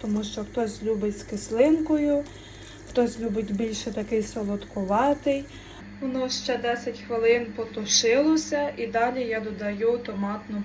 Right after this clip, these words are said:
пасту. У мене густа томатна паста. І ще так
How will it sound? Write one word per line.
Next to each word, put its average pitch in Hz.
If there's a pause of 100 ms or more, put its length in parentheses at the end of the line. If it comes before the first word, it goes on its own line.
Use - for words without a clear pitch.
пасту. 185 (100)
У 202
мене 226
густа 233
томатна 208
паста. 180 (2250)
І 214
ще 220
так 214